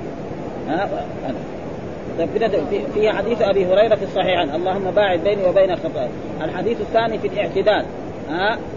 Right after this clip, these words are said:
لما يعتدل يقول إيه؟ مثلًا: "ربنا لك الحمد حمدا كثيرا طيبا مباركا فيه، ها، ملء السماوات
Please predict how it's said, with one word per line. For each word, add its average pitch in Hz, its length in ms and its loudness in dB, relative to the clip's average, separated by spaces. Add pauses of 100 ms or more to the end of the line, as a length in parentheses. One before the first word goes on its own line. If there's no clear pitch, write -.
(100)
لما 170 160 0
يعتدل 220 380 2 (340)
يقول 180 220 2
إيه؟ 202 220 8 (760)
مثلًا: 185 240 2 (220)
"ربنا 196 340 2
لك 185 160 2
الحمد 190 280 -2 (100)
حمدا 196 260 2 (100)
كثيرا 185 300 2 (100)
طيبا 190 280 6 (200)
مباركا 175 500 4
فيه، 180 160 4 (300)
ها، 180 120 0
ملء 185 220 2
السماوات 175 540 2